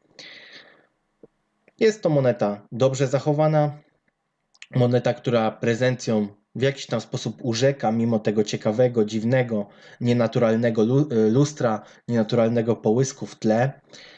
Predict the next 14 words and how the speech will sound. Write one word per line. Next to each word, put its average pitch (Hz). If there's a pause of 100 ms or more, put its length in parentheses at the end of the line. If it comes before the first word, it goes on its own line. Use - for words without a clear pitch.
(1160)
to 151
mimo 156
wszystko 151
na 127
mnie 143
na 120
przykład -
robi 110
bardzo 113
duże 110
wrażenie, 113
ponieważ 117
jest -
to 117